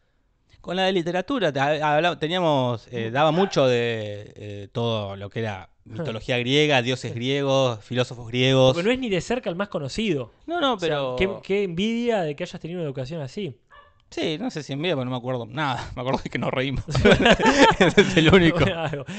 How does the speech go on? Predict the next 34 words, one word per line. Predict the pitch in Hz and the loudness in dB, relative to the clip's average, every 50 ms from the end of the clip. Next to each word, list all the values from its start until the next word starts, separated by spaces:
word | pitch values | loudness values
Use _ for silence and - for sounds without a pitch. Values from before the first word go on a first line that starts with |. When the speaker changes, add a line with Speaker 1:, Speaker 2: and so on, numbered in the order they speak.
| 202 165 - | -10 -6 -4
Speaker 2:
Es | 196 214 - | -4 -2 -2
el | 254 233 - | -2 -2 0
que | 214 202 190 | 0 0 2
instaura | 180 170 160 - 185 196 208 208 196 | 0 -2 -4 -2 -2 -2 0 0 0
la | 180 160 | -2 -2
teoría | 143 160 156 160 175 175 185 185 185 - | -2 -4 -4 -2 0 0 2 0 0 0
para | - 139 131 | 0 0 0
el | 135 | 0
mundo | 143 160 160 160 | 0 2 2 2
occidental | 147 - - 147 143 139 139 143 - 160 156 170 180 | 2 2 2 0 -2 -2 0 0 2 4 4 4 4
de | 160 151 | 2 0
los | 135 123 | 0 0
cuatro | - 156 156 165 147 | 0 -2 -2 -2 -2
elementos. | 135 131 147 147 139 135 123 127 120 - - - _ _ _ _ _ _ _ _ _ - | -4 -2 -2 -2 -2 -4 -6 -8 -10 -12 -14 -20 _ _ _ _ _ _ _ _ _ -6
Él | 165 165 | -2 0
Speaker 1:
Mirá. | 165 165 165 170 | 4 4 6 6
Speaker 2:
habla | 170 170 156 143 | 6 6 4 4
de, | 139 135 135 135 135 | 2 2 0 -2 -4
uno | 139 151 160 | -4 0 2
de | 160 156 | 2 4
los | 151 139 | 4 4
primeros | - 156 151 156 160 165 170 165 | 2 2 0 2 2 2 2 2
que | - 151 | 0 0
habla, | 143 147 147 147 139 131 | 0 0 -2 -2 -4 -6
¿no? | 135 135 135 | -8 -10 -10
de, | 139 131 127 123 123 | -10 -10 -10 -10 -12
de | 123 | -14
fuego, | 120 _ 143 139 139 135 131 | -14 _ -10 -8 -6 -4 -4
aire, | 131 135 135 135 127 127 | -4 -2 -4 -4 -4 -6
tierra | 127 - 131 131 131 127 127 123 120 120 | -8 -8 -6 -6 -6 -6 -6 -8 -8 -8
y | 120 | -8
el | 120 123 | -6 -6
avatar. | 123 120 123 127 - - - 160 139 143 147 _ _ _ _ _ _ _ _ | -4 -4 -2 0 0 0 0 -2 -6 -8 -10 _ _ _ _ _ _ _ _
Speaker 1:
Sí. | - 120 | -16 -14